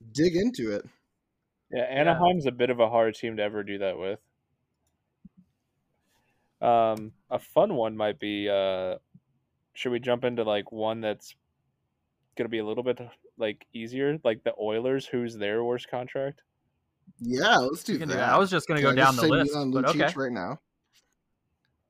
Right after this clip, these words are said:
Speaker 3: <laughs>
Speaker 1: Can I
Speaker 2: Yeah,
Speaker 1: say
Speaker 2: so
Speaker 1: Milan
Speaker 2: they're
Speaker 1: Lucic right now?
Speaker 2: Yeah,
Speaker 1: Just be
Speaker 2: they're
Speaker 1: done with
Speaker 2: Lu-,
Speaker 1: it?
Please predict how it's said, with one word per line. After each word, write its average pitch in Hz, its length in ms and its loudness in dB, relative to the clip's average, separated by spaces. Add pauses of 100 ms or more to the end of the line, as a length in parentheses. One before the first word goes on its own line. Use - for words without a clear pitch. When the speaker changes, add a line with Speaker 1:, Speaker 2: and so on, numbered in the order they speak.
(340)
Speaker 3:
<laughs> - 180 -14
Speaker 1:
Can - 40 -10
I 160 100 -8 (300)
Speaker 2:
Yeah, 113 80 -6
Speaker 1:
say 107 80 -6
Speaker 2:
so 127 80 -2
Speaker 1:
Milan 127 360 0
Speaker 2:
they're 123 80 -4
Speaker 1:
Lucic 139 300 -10
right 101 180 -6
now? 87 300 -10 (220)
Speaker 2:
Yeah, 120 160 6
Speaker 1:
Just 110 120 -4
be 120 120 -6
Speaker 2:
they're 113 180 0
Speaker 1:
done 110 80 -2
with 113 100 -4
Speaker 2:
Lu-, 131 180 0
Speaker 1:
it? 139 60 -6